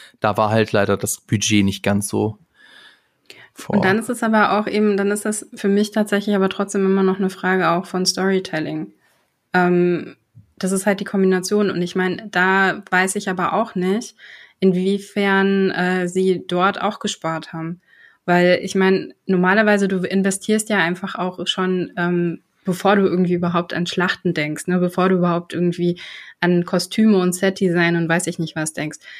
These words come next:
Speaker 2: investierst du halt einfach irgendwie in, in einen Writers Room, der sich tatsächlich hinsetzt und die bestmögliche Geschichte entwickelt.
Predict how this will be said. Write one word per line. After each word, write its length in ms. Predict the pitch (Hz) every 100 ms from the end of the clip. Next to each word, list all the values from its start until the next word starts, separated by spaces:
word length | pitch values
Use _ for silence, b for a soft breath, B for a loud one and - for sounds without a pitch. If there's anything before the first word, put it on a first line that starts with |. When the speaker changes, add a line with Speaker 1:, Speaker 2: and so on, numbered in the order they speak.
| B B -
Speaker 2:
investierst 580 | 185 180 185 214 214 208
du 80 |
halt 220 | 190 175 -
einfach 340 | 170 180 180
irgendwie 380 | 175 180 175 180
in, 320 | - 175 170
in 240 | - 170
einen 240 | 170 170 165
Writers 480 | 165 190 208 185 175
Room, 400 | 170 170 190 214
der 160 | 170
sich 220 | 160 165
tatsächlich 420 | - 180 175 175 -
hinsetzt 420 | 180 175 165 -
und 60 |
die 100 | 170
bestmögliche 640 | 165 170 - 175 180 175 180
Geschichte 440 | 175 240 254 -
entwickelt. 520 | 156 160 151 156 147